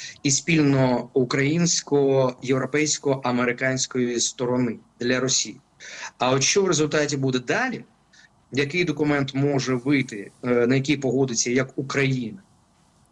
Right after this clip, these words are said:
так і члени Європейського Союзу, Америка, так і Росія, от я думаю, що той документ має бути підписаний, ну, можливо, навіть чотирма сторонами: а це Росія, е, точніше, ні, почнемо з України.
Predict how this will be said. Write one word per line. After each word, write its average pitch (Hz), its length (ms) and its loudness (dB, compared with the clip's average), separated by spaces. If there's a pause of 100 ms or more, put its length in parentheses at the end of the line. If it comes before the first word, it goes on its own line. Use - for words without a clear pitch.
(220)
так 139 180 -2
і 139 40 -2
члени 135 340 2
Європейського 127 560 0
Союзу, 117 640 -6 (120)
Америка, 113 560 -2 (160)
так 135 260 -2 (100)
і 123 260 4
Росія, 120 500 2 (380)
от - 120 0
я 180 80 2
думаю, 185 160 0
що - 140 -2
той 190 140 2
документ 165 440 0
має 139 180 0
бути 139 200 -2
підписаний, 123 960 0 (380)
ну, 135 100 2
можливо, 147 320 2
навіть 135 280 0
чотирма 131 480 -2
сторонами: 131 640 0
а 117 40 -2
це 110 460 -2
Росія, 185 420 0 (680)
е, 131 360 2
точніше, 139 360 -2
ні, 127 120 -4
почнемо 135 440 -2
з 131 60 0
України. 123 320 -4